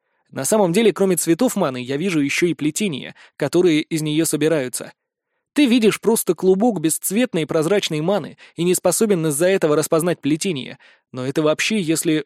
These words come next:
очень сильно повезёт. На дистанции побольше или с неудобного ракурса ты вообще не поймёшь, что какое-то плетение существует. Оно же прозрачное. Ты будешь реагировать на сам факт сотворённого заклинания, на то, как оно подействует,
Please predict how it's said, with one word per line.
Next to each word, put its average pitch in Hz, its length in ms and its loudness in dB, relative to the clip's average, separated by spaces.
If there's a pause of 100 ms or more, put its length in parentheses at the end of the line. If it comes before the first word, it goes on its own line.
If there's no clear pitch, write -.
очень 170 240 -4
сильно 175 320 -2
повезёт. 190 520 0 (480)
На 156 100 -2
дистанции 185 520 2
побольше 185 480 4
или 175 120 2
с - 80 -2
неудобного 180 500 2
ракурса 196 520 -2 (200)
ты 240 120 2
вообще 233 260 2
не 233 120 2
поймёшь, 202 360 2
что - 240 0
какое-то 180 460 4
плетение 170 480 -2
существует. - 720 -4 (340)
Оно 196 260 2
же 175 80 0
прозрачное. 202 760 0 (420)
Ты 208 140 2
будешь 196 260 0
реагировать 190 640 2
на 185 80 2
сам 180 240 0
факт 190 300 0
сотворённого 175 680 2
заклинания, 165 640 -2 (380)
на 170 140 0
то, 247 180 2
как 190 200 2
оно 185 160 0
подействует, 185 720 -2